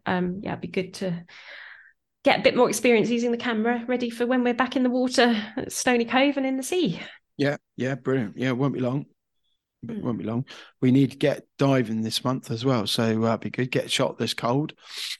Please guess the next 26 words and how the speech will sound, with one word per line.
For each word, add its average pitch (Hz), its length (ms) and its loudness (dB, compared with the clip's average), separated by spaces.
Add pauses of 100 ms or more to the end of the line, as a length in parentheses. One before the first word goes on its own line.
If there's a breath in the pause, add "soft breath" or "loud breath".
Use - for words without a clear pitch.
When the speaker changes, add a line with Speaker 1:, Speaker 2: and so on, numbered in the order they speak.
(120)
Speaker 2:
and, 123 260 0
uh, 131 60 4
Speaker 1:
Yeah. 127 100 4
Speaker 2:
get - 220 -2
jumping 135 340 2
in. 110 240 2 (240)
Speaker 1:
Yes, 208 500 6
yeah. 175 280 8
Thankfully, 220 420 2
it's - 100 -4
come 226 180 0
at 196 60 0
the 196 60 -2
beginning 233 360 4
of 185 60 -2
the 185 60 0
month, 208 380 -2
and, 196 240 -2
yeah, 170 180 0
we're 185 140 -4
planning 185 340 -2
on 180 220 -2 (100)
getting - 220 -6
back 180 260 -8
in 185 80 -8
at 185 120 -8